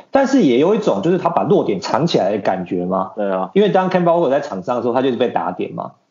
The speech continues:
Speaker 2: 对。
Speaker 1: 但是他把它藏起来之后，反而热火，热火打得并不是那么顺畅嘛，所以
Speaker 2: 对。
Speaker 1: 我是还蛮好奇，就是身为这个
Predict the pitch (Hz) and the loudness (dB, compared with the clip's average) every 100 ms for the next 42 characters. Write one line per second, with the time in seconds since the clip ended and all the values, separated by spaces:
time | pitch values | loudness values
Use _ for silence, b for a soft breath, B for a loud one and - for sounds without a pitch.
0 | _ 190 208 208 196 180 175 131 - 120 | _ 0 2 2 2 2 2 0 -2 -4
1 | 131 120 - 131 131 104 98 113 131 165 | -4 -2 -2 0 0 -2 -2 -2 0 0
2 | 110 120 - 160 117 - 98 101 - 120 | 0 -4 0 0 0 0 0 0 0 -2
3 | 104 95 123 117 101 - 123 95 - - | -2 -6 -4 -2 -2 0 -2 -2 -4 -6
4 | - - 160 156 - 95 - 110 117 233 | -6 -4 0 0 0 -6 -6 -2 2 4
5 | 214 170 196 151 135 123 160 147 160 160 | 4 4 2 0 -2 -2 -2 0 -2 0
6 | 123 131 135 127 123 | 0 0 0 0 -2